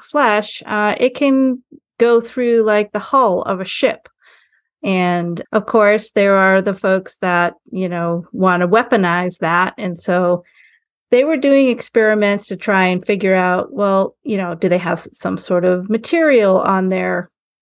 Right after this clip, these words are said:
claws that we could weaponize and, and, and figure out what is it, some sort of,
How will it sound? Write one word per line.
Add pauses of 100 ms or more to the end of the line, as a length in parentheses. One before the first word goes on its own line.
(240)
claws
that
we
could (320)
weaponize
and,
and,
and
figure
out
what
is
it,
some
sort
of,